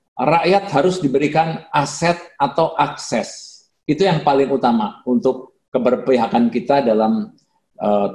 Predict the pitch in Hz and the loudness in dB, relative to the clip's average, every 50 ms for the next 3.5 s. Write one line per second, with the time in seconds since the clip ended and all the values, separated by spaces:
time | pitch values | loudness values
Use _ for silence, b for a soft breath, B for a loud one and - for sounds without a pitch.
0 | - - 120 113 110 113 113 110 110 113 117 110 110 117 107 98 87 - - - | -2 0 0 2 2 2 2 2 2 2 2 2 4 2 2 2 0 -4 -6 -2
1 | - 101 101 131 139 139 135 120 - - _ - - - 120 113 - 120 117 120 | 0 0 2 4 2 2 0 -2 -8 -14 _ -10 -4 -2 0 0 2 2 2 2
2 | 117 107 113 113 107 - 151 151 147 123 113 131 123 - 127 113 110 107 - - | 2 2 0 0 0 0 -2 -2 0 0 0 0 0 0 0 0 0 0 -2 -2
3 | 104 - 135 147 151 139 - 110 107 123 | -2 0 0 0 0 0 -2 0 0 -2